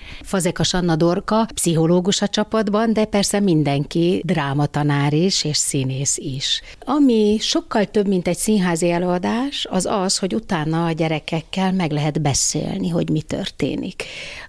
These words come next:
Ez hogy szokott működni? Boda Tibor, drámatanár.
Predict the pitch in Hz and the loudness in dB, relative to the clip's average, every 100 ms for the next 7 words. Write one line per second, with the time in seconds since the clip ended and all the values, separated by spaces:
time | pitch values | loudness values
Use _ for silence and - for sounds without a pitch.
0 | - 196 - 294 - 180 - 147 165 156 | -4 -2 0 -2 -2 -2 -2 -4 -2 -4
1 | - 165 165 180 - - 175 196 180 - | -4 -4 -2 -6 -8 -6 0 2 2 2
2 | 180 180 208 220 285 170 139 143 135 160 | 0 2 2 0 -2 -2 -2 -2 -2 -2
3 | 143 147 156 | -2 -2 -4